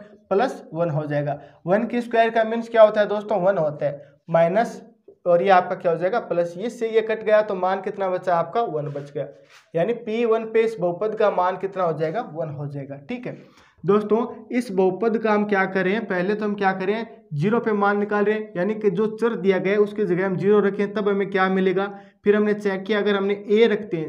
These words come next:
जो चर है इसकी जगह अगर हम ए रखें तब हमें मान क्या मिलता है।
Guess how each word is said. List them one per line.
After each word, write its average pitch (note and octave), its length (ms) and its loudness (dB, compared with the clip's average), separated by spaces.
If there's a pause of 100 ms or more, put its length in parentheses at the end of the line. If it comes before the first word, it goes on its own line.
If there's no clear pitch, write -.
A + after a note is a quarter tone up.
(120)
जो F3+ 200 4
चर A3 240 -2
है G#3+ 100 2
इसकी G#3+ 220 -2
जगह F#3+ 220 2
अगर G3 160 0
हम F#3+ 140 -4
ए G3 160 4
रखें G3+ 300 0
तब G3 160 -2
हमें F#3+ 200 -2
मान F#3 320 0
क्या E3+ 180 -2
मिलता D#3+ 320 -4
है। A3 240 -6